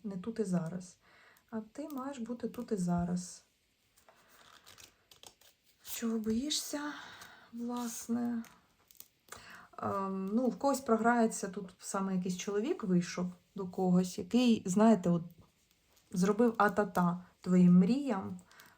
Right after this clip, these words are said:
або розказав, що вони нездійсненні, або, м, забив твою самооцінку,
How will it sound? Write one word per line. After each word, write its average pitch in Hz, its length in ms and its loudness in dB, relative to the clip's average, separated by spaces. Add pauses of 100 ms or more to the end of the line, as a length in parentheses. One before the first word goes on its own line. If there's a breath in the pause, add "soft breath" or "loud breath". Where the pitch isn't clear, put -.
(160 loud breath)
або 190 160 2
розказав, 202 540 0
що 226 140 -4
вони 202 180 -4
нездійсненні, 196 1120 -2
або, 180 600 2
м, 180 360 0
забив 185 360 2
твою 180 220 2
самооцінку, 208 1040 2